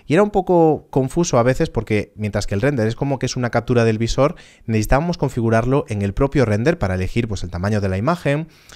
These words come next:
eh, dónde se exportaba, etcétera, ¿no? Y estas eran opciones como que estaban así un poco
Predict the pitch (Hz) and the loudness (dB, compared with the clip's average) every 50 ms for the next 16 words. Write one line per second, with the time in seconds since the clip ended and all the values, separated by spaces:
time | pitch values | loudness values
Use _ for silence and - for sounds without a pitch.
0 | - - - 101 95 92 92 90 90 123 123 120 104 107 - - 95 - - - | -16 -8 -6 -4 -2 -2 -2 0 0 0 0 2 0 -2 -2 -4 -4 -6 -6 -8
1 | 92 95 - 143 139 135 127 127 127 - - 95 90 - - 104 87 - 71 73 | -8 -2 0 2 2 4 4 2 2 0 -2 -8 -10 -6 -6 -6 -6 -6 -8 -10
2 | 78 85 101 131 - - - - - _ _ - 95 95 107 107 - 123 113 120 | -10 -10 -10 -12 -14 -16 -20 -20 -20 _ _ -8 -4 -4 -2 0 0 0 0 0
3 | 107 107 104 104 98 - 107 107 107 - 95 90 87 - - - 110 107 110 101 | -2 -2 -2 -4 -2 -2 -2 -2 -2 -4 -6 -6 -8 -8 -4 -2 -2 0 0 -2
4 | 92 - - 110 104 101 - 104 101 - 117 117 120 | -4 -4 -4 -4 -4 -2 -4 -4 -2 0 0 0 0